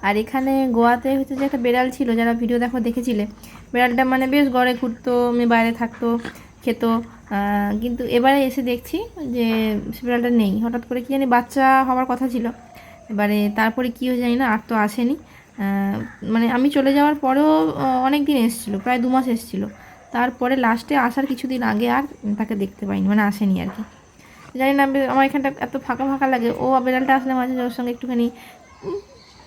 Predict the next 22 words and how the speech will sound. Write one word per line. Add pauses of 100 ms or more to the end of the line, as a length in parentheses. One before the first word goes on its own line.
কী
আর
বলতাম,
ও
বসে
থাকতো,
আমি
একটু
ওর
সঙ্গে
ও
করতাম,
ভালো
লাগতো। (540)
আর
এখন
তো
একদম
একা
একা
কেউ
নেই,